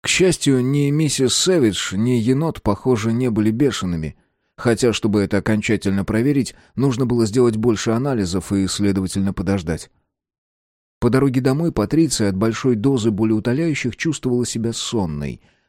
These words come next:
Кроме того, ей совсем не хотелось ничего рассказывать Картеру. Но один вопрос надо было обсудить сейчас. "Картер?"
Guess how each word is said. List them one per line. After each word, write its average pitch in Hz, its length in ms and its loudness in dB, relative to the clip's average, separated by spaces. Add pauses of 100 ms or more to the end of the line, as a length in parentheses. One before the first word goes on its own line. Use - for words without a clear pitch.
Кроме 143 300 0
того, 113 260 2
ей 113 220 2
совсем 110 440 -2
не 107 80 -2
хотелось 113 480 -2
ничего 127 560 -2
рассказывать 104 560 -4
Картеру. 90 520 -6 (320)
Но 113 140 0
один 165 260 2
вопрос 104 360 0
надо 127 240 0
было 117 180 0
обсудить 110 420 -4
сейчас. - 520 -6 (320)
"Картер?" 156 500 0